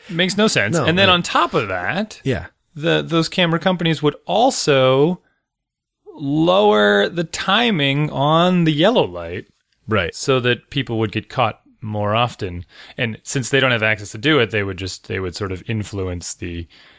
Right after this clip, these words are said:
Speaker 1: and this, I'm like, "Okay, this is completely insane." But the, what I would say to this is, that's not the speed ca-, that's not what the speed cameras are for. Like, it's sort of a semantics thing.
Speaker 2: Right.
Speaker 1: That's what they have become,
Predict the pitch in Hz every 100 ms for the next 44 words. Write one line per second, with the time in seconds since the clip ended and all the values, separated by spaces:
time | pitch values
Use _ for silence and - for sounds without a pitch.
0 | - - 240 - - 185 185 220 269 117
1 | 104 139 151 196 220 - 139 117 104 98
2 | - 92 - - - - - 175 156 151
3 | 160 151 147 349 381 123 123 - 127 120
4 | 107 - - _ _ _ _ _ _ _
5 | _ _ _ 170 - 185 180 151 - -
6 | 147 170 156 - - - 160 233 208 143
7 | - 175 165 - 151 123 - - 147 147
8 | 127 - _ _ _ - - 160 95 82
9 | 87 117 113 - 104 92 87 - 131 131
10 | 101 95 - - 117 - - 110 98 -
11 | _ - 117 - - 123 131 123 107 117
12 | 92 98 92 - - 240 170 95 131 196